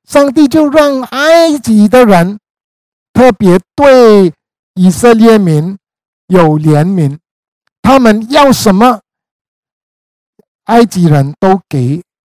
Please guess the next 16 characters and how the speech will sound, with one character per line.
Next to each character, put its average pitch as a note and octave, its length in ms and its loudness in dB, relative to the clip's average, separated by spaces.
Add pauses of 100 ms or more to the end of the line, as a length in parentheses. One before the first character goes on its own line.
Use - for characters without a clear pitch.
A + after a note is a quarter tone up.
(280)
包 G#3 260 2
括 G3+ 360 -4 (420)
银 G#3+ 380 0
子、 E3 400 -4
金 F#3 320 -4
子。 D#3+ 240 -12 (840)
然 E3+ 160 -2
后 G#3+ 220 2
上 A3+ 460 -4
帝 A3+ 300 0 (680)
又 A#3 220 2
铺 C#4 300 -4
张 A#3+ 280 0
了 B3 200 2
云 G#3+ 240 2
彩 F3+ 380 0